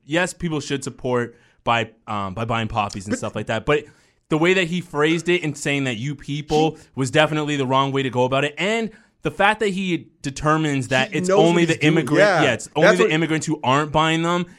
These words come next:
Speaker 1: is one of the, like, furthest things from the truth that you could be, that you could be
Speaker 2: But
Speaker 1: saying.
Speaker 2: he had
Speaker 1: Because
Speaker 2: so
Speaker 1: I
Speaker 2: much,
Speaker 1: li-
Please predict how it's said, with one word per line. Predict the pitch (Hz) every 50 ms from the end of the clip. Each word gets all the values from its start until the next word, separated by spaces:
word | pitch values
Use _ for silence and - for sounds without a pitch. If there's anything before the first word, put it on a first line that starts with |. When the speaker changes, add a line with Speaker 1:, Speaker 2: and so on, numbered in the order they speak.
| _ _ _ _
Speaker 1:
is | 143 151 143 127 120 117 113 113 117 135 139 135 - _ 139
one | 156 180 180
of | 170
the, | 156 143
like, | 127 139 131 127 113 -
furthest | _ _ 214 208 208 202 175 170 139 -
things | 156 139 135 127
from | - 127
the | 127
truth | 120 - - 127 117
that | 123 117
you | 117 110
could | - 120
be, | 98 107 104 104 98 95 - _
that | 113 113
you | 104
could | 113 104
be | 101
Speaker 2:
But | - 113
Speaker 1:
saying. | 104 107
Speaker 2:
he | 117
had | 139 156
Speaker 1:
Because | - -
Speaker 2:
so | - - 226 233
Speaker 1:
I | - 170
Speaker 2:
much, | 185 196
Speaker 1:
li- | 190